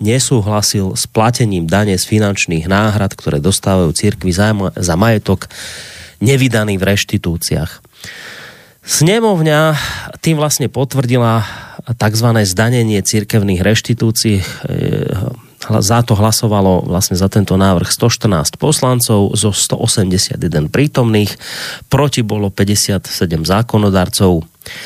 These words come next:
A treba dodať, že za zdanenie zdvihli ruky predovšetkým poslanci, eh, eh, vládneho hnutia ano, koaličnej Č S S D, pridali sa aj opozičníci z S P D,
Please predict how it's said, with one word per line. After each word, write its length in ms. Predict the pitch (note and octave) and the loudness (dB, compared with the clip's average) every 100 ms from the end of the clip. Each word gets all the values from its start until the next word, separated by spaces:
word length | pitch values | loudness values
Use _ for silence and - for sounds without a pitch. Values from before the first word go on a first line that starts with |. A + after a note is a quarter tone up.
| - - | -16 -14
A 80 | - F#2+ | -8 0
treba 280 | B2+ A#2 | 2 2
dodať, 480 | G#2 A2 G#2+ F#2 - | 0 2 0 -2 -4
že 160 | G#2 G2+ | -2 0
za 80 | G2 | 0
zdanenie 800 | F#2 G2 A#2 G#2+ G2+ F#2 F2+ - | 0 2 2 2 2 2 2 -2
zdvihli 560 | F#2+ F2+ A2+ G#2+ G#2+ | -6 0 0 2 0
ruky 240 | G2 G#2+ G#2 | 0 0 -2
predovšetkým 720 | G#2+ A2 A2 - A2+ G#2 F#2 | 0 0 0 -4 -4 -4 -2
poslanci, 640 | G#2+ - G#2 G2+ - G2 | -2 0 0 0 0 0
eh, 1600 | F2 - _ _ _ _ _ _ _ _ _ _ _ _ - G2 | 0 -8 _ _ _ _ _ _ _ _ _ _ _ _ -4 0
eh, 540 | F2 F2+ F2 F2 E2+ - F2+ - G#2 F2+ C2 C#2 | 4 4 4 4 2 0 0 2 4 2 2 0
vládneho 480 | F#2+ G#2+ A2 G#2+ G#2+ F2+ | 2 2 2 0 0 0
hnutia 360 | G#2 G2+ G2+ D#2+ | 0 0 0 0
ano, 400 | B2 C#3+ B2+ A#2+ - - - _ | 2 2 2 -2 -14 -20 -20 _
koaličnej 580 | - A2 G#2 - F#2+ E2+ | 0 2 2 0 -2 -2
Č 220 | - G2+ | 2 2
S 100 | F#2+ | 2
S 140 | F2+ F2+ | 0 2
D, 320 | A#2+ B2 A#2+ | 2 2 0
pridali 420 | - A#2+ A2 G2+ G2 | 0 0 0 -2 0
sa 220 | G#2+ G2+ | 0 0
aj 100 | G2 | 0
opozičníci 680 | - G2+ G2+ - F#2+ - F2+ | 0 0 -2 0 -2 -2 0
z 100 | F#2 | 0
S 80 | - | 0
P 240 | E2 C#2+ | -2 0
D, 320 | G2 B2+ A2+ | 2 2 2